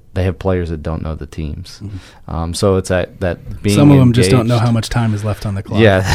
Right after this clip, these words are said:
Speaker 1: <laughs> that,
Speaker 2: J R
Speaker 1: that,
Speaker 2: Smith.
Speaker 1: that is, that as well.
Speaker 2: <laughs>
Speaker 1: Um, so, so I, I think, like, that even brings
Speaker 2: Or what
Speaker 1: up
Speaker 2: the
Speaker 1: a
Speaker 2: score
Speaker 1: point.
Speaker 2: is.
Speaker 1: Yeah, right, but that even brings up a point, like, being there mentally and being focused all the time.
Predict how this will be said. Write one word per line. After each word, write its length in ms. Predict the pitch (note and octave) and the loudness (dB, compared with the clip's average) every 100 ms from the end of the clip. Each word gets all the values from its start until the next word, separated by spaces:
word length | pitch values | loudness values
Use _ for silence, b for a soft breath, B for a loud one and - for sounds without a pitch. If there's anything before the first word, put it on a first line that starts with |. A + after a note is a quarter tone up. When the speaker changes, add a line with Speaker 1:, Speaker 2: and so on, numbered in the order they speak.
| - | 0
Speaker 1:
<laughs> 40 | A2+ | 4
that, 240 | A#2+ A2 | 4 4
Speaker 2:
J 140 | B2+ A#2+ | 2 2
R 60 | |
Speaker 1:
that, 80 | G#2+ | 0
Speaker 2:
Smith. 180 | - A#2 | -2 -2
Speaker 1:
that 220 | F#2+ F#2+ | -2 4
is, 100 | A3 | 6
that 320 | G#3 G3 F#3 F#3+ | 6 6 6 6
as 140 | F#3 F3 | 2 2
well. 240 | G#3 - F4+ | 2 2 0
Speaker 2:
<laughs> 160 | - - - | 0 0 0
Speaker 1:
Um, 540 | - G2+ F#2+ F#2 - - | 2 4 4 2 -2 -6
so, 220 | A2+ B2+ A#2+ A#2 C3+ A2 B B B | 0 4 6 6 6 4 B B B
so 220 | - A2 G#2 | 2 4 4
I, 240 | - - - | 2 -4 0
I 100 | A2+ | 2
think, 280 | A#2 A#2+ - | 2 0 0
like, 180 | G2 F#2+ | 0 4
that 120 | A#2 | 6
even 240 | A2+ G#2 | 6 4
brings 180 | G2+ G#2 | 4 4
Speaker 2:
Or 40 | |
what 40 | D#3+ | 4
Speaker 1:
up 40 | |
Speaker 2:
the 60 | G2 | 4
Speaker 1:
a 40 | |
Speaker 2:
score 200 | F#2+ - | 2 4
Speaker 1:
point. 200 | C#3+ G#2+ F#2+ | 6 6 2
Speaker 2:
is. 100 | - | 0
Speaker 1:
Yeah, 220 | G#2 F2 | 2 2
right, 180 | F#2+ G2+ | 2 2
but 100 | G#2 | 2
that 160 | A#2+ C3 | 4 6
even 220 | A#2 G#2 | 6 6
brings 200 | A2+ A#2 | 6 4
up 120 | F#2+ | 2
a 20 | E2+ | 0
point, 340 | - D3+ G2 | 2 2 2
like, 280 | E2 F2 G2+ F#2+ | 0 -4 -4 0
being 400 | A2 A#2+ A2 G2+ | 2 4 4 2
there 400 | F#2+ G2+ F#2+ - - | 2 2 0 -4 -6
mentally 540 | E2 A2 F2 - F#2 - | -6 -4 -4 -6 -8 -6
and 180 | F#2+ E2 | -6 -2
being 280 | G2+ G2+ E2+ | 0 0 -4
focused 680 | - G#2+ G#2 F2 D#2 - - | -2 0 0 0 -6 -8 -8
all 160 | D#2+ E2 | -6 -6
the 80 | |
time. 380 | D#2+ D#2+ C#2+ D#2 | -8 -8 -8 -8